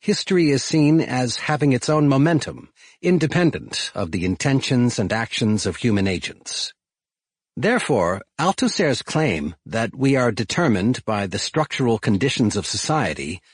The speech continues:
involves the controversial rejection of human autonomy, denying individual agency a role in history. Edgar Morin,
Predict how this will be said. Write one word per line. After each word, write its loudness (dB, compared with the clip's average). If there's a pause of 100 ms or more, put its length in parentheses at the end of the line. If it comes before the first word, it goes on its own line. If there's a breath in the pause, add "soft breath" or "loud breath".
(320 soft breath)
involves 2
the -2
controversial 0
rejection 0
of -4
human 2
autonomy, -2 (400 soft breath)
denying 2
individual 2
agency 0
a 0
role 2
in 0
history. -6 (2250)
Edgar 4
Morin, 4